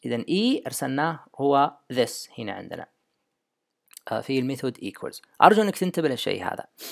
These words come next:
إذا لاحظ أن الأوبجكتس موجودة في مكانها، ما تغيرت، ما نسخناها، ما سوينا منها أي شيء، وإنما فقط شاركناها من خلال أن أرسلنا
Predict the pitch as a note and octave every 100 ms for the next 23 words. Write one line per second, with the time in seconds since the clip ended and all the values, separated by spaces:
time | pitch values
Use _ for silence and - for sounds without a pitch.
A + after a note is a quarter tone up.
0 | - _ _ D#3 D#3+ F3+ A#3+ B3 A3+ F3+
1 | C#3+ A3+ G#3 F#3+ - E3+ D#3+ C#3+ C3 C3
2 | - D#3 F#3+ B3 C#4 C#3 C3 C#3+ D3+ F3
3 | G3+ - D3+ D3 - - C#3+ D#3+ F#3+ A#3
4 | C#3+ - B2 A#2 A#2 - A3+ - A3 G#3+
5 | A3 _ _ _ _ _ _ - D#3+ F3+
6 | D#3+ D3+ C#3 G3 F3 - - F3+ E3+ D3
7 | D3+ D3 C3 C#3 C#3+ D3 D#3 - C#3 C3+
8 | C3 C3 A#2+ A#2+ - - C#3+ C3 A#2+ A#2